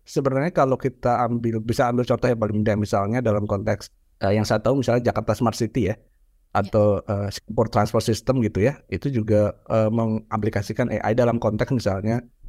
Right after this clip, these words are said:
Speaker 1: karena kan A I ini kan teknologi ya.
Speaker 2: Yes.
Speaker 1: Salah satu, apa, sifatnya itu adalah efisiensi.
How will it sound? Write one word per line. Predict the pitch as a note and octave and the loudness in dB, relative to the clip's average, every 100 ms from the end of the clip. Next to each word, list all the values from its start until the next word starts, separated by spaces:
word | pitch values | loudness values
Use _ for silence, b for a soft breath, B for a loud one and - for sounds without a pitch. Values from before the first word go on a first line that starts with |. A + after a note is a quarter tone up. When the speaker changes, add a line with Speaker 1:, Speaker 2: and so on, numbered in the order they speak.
| - | -4
Speaker 1:
karena | A#2 C3+ | -2 0
kan | D#3+ E3+ - | 0 -2 -4
A | C3 B2 B2+ | -4 0 2
I | C3 | 2
ini | C#3 | 0
kan | E3+ | -2
teknologi | D#3+ C#3+ A#2 G#2 B2 F2 | -2 0 0 0 0 -2
ya. | - _ _ G3 | -6 _ _ -12
Speaker 2:
Yes. | F3+ | -8
Speaker 1:
Salah | - A2 A2 | 0 0 2
satu, | A#2 A2 - - B2 A2 _ B2 | -2 -2 -10 -14 -14 -14 _ -4
apa, | A2+ C#3+ G2+ - | 0 0 -2 -2
sifatnya | C3+ A#2 C3+ C#3+ C#3 | -2 0 0 0 0
itu | C3+ E3 | 0 0
adalah | B2+ B2+ | 0 -2
efisiensi. | C3+ B2+ C3 B2+ B2+ G#2+ | -2 -2 0 0 -2 -4